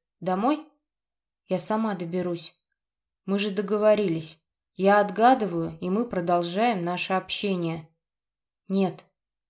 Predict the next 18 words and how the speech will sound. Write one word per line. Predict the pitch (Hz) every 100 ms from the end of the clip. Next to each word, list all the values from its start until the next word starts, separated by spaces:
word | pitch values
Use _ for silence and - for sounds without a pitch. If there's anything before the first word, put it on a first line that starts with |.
| _ _ -
Автомобиль | 170 - 185 180 175 214 208
выезжает | 185 175 170 190 202 202
на | 165
проезжую | 175 175 175 170 170 180
часть. | - 180 170 170 - _ _ _ _ _ _ _ _
«Всё | - 277 277
честно, | 339 277 180 175
Женя. | 180 226 165 156 - _ -
Ты | 185
сама | 202 214 285 277
сказала, | - 196 190 196 165 165
если | 175 208 - 190
ошибусь, | 180 - 175 180 285 - - _ -
то | 180
не | 180
буду | 170 254 269
тебя | - 175 202
задерживать. | 196 165 170 175 165 175 170 -